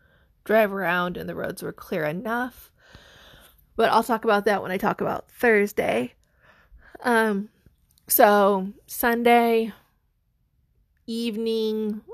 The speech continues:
all overnight, Monday morning, Monday all day, we had snowocalypse. So all of my kids' activities were canceled on Monday. Monday was also President's Day, so school was canceled for my,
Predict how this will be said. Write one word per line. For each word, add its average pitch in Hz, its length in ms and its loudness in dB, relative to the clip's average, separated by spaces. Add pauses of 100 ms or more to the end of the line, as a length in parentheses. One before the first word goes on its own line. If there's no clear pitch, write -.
all 190 320 2
overnight, 202 1000 -4 (100)
Monday 196 640 -2
morning, 220 580 -2
Monday - 320 -8
all - 240 -8 (100)
day, 202 600 -2
we 196 260 -10
had 202 260 -12
snowocalypse. 208 920 -4 (720)
So 208 560 -2
all 208 240 0
of 196 140 -8
my 190 180 -6
kids' 208 300 -6
activities 214 720 -6
were - 100 -12
canceled 269 520 -8
on 262 200 -8
Monday. 285 460 -4 (1400)
Monday 214 320 2
was 214 100 2
also 202 200 -4
President's 190 640 -6
Day, 190 200 -4
so 190 320 -2
school - 320 0
was - 160 0
canceled - 440 -10
for - 120 -12
my, - 320 -10